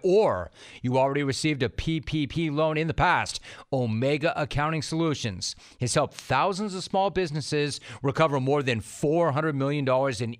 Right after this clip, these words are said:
E R C cash. In fact, many C P As and payroll companies turn to Omega for E R C tax guidance. Just goes to show how trusted, knowledgeable, and well-regarded they are. And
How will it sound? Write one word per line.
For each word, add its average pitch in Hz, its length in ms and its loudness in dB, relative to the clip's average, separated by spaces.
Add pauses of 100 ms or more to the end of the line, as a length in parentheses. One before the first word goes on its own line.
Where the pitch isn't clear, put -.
E 127 100 0
R 127 160 2
C 123 220 -2
cash. 104 540 0
In 170 200 4
fact, 127 440 2 (200)
many 160 440 0
C 196 260 -2
P 165 260 0
As 98 400 -4 (120)
and 113 100 -4
payroll 156 300 2
companies 131 560 0 (240)
turn 147 240 0
to 156 200 -2
Omega 143 540 0
for 139 260 -2 (120)
E 135 160 0
R 135 180 2
C 135 240 -4
tax 131 420 -2
guidance. 123 760 -2
Just 117 180 -2
goes 156 180 2
to 127 120 -4
show 120 360 2
how 113 140 -2
trusted, 156 640 0 (300)
knowledgeable, 143 680 0
and 143 320 0
well-regarded 131 600 0
they 131 160 2
are. 123 460 0
And 135 400 0